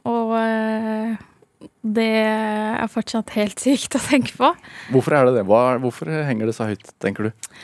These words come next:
Speaker 1: Eh, det er jo en utrolig anerkjennelse å få.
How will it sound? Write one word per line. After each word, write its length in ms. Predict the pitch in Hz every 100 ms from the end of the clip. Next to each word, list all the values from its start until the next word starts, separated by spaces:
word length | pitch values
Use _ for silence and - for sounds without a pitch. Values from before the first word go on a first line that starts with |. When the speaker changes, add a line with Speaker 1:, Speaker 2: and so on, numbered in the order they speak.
| - - - - - _
Speaker 1:
Eh, 720 | - 269 277 277 277 277 269 269
det 220 | 247 254
er 220 | 220 196
jo 160 | 220 269
en 580 | - 226 220 220 208 - - - - -
utrolig 1500 | - - - 233 208 185 180 185 185 180 180 180 180 180 185 - _
anerkjennelse 720 | 202 180 165 - 170 165 -
å 80 | -
få. 220 | - -